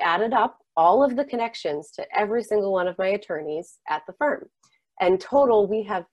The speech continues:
fifteen thousand eight hundred and ninety-four. Now, these are numbers as of December because I used these numbers in a December presentation to the firm,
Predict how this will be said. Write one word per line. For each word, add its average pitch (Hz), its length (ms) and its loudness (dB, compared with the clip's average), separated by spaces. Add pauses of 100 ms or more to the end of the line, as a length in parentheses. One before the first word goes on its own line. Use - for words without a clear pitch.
fifteen 262 460 0
thousand 190 420 0
eight 196 180 -2
hundred 190 240 -4
and 170 120 -6
ninety-four. 170 500 -4
Now, 143 140 -6
these 190 240 -2
are 202 300 0
numbers 175 380 0
as 156 180 -2
of 156 100 -10
December 147 500 -6
because 143 280 -10
I 147 40 -6
used 143 300 -6
these 143 160 -8
numbers 139 320 -8
in 139 100 -6
a 139 60 -4
December 143 440 -8
presentation 139 640 -10
to - 100 -20
the 139 160 -14
firm, - 240 -10